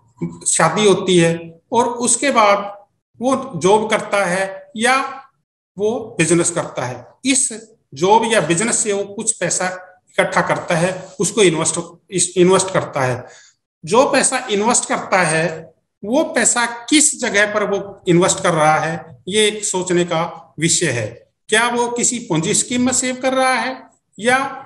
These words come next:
किसी multiply scheme में save कर रहा है? क्या वो किसी compounding में investment कर रहा है? ये भी एक सोचने का गंभीर विषय है।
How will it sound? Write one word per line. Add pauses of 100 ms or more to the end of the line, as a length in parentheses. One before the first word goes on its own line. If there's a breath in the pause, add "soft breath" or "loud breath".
(140)
किसी
multiply
scheme
में
save
कर
रहा
है? (440)
क्या (580)
वो (240)
किसी (300)
compounding
में (320)
investment
कर
रहा
है? (260)
ये
भी
एक
सोचने
का
गंभीर
विषय
है।